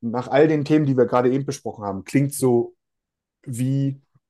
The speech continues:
naja, ist ja schon fast langweilig, ne? Vor einem Jahr hätten wir dazu eine Sonderfolge irgendwie am Freitagabend irgendwie aufgenommen oder so. Ähm, ich finde einfach, es zeigt hier an der Stelle die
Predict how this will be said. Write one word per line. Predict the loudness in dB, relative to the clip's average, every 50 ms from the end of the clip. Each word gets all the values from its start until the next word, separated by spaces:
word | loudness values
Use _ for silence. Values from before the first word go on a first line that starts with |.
| _ _
naja, | -14 -12 -10 -8 -8 -6 -6 -8
ist | -6 -6
ja | -6 -6
schon | -4 -6 -6
fast | -6 -6 -8 -6 -4
langweilig, | -4 -4 -2 -2 -4 -6 -6 -8 -8 -8 -6
ne? | -6 -6 -6
Vor | -4 -4 -4
einem | -4 -2 -4 -2
Jahr | -2 -2 -2 -2 -4
hätten | -6 -8 -10 -8 -8 -6 -4
wir | -4 -2
dazu | -2 -2 -2 -2 -4 -8
eine | -8 -6 -6 -6
Sonderfolge | -6 -6 -6 -4 -6 -8 -6 -8 -8 -8 -6 -6 -6 -6
irgendwie | -6 -6 -8 -8 -8 -8
am | -8 -8
Freitagabend | -8 -4 -2 -2 -2 -2 -4 -6 -8 -10 -8 -6 -6 -6 -6
irgendwie | -8 -10 -10 -8 -8 -6
aufgenommen | -6 -6 -6 -6 -6 -6 -6 -6 -6 -6
oder | -6 -6 -4 -4 -4
so. | -2 -2 -2 -4 -4 -10 -16 -20 -20 -20 -20 _ _ _ _ _ _ _ 0
Ähm, | 0 2 2 2 2 0 0 -2 -4 -8 -10 _ _ _ _ _ _ _ _
ich | -4 -4 -2 0
finde | 0 0 2 0
einfach, | 0 0 0 -2 -4 -4 -10 -12
es | -12 -10 -10 -6
zeigt | -2 0 0 0 0 -2
hier | -6 -2 0 0 0 0
an | 0 0
der | -2 -2
Stelle | -2 -4 -4 -2 0 0 0 0 -2 -4
die | -8 -12 -8 -8 -6 -6 -6 -8 -12